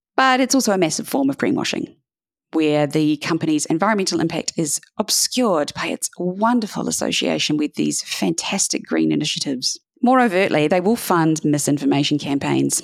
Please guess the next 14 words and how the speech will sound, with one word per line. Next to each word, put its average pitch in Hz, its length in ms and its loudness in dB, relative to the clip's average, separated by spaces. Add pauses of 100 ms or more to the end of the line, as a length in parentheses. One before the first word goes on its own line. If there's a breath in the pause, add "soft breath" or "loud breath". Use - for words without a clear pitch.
So 160 440 4
there 180 160 2
has 175 180 -4
been 165 300 2
plenty 202 360 0
of 170 80 -4
cases 147 380 -2
where 151 140 2
large 151 480 2
polluters 147 420 0
have 147 140 -6
funded 147 420 0
misinformation 160 600 0
campaigns, 147 640 0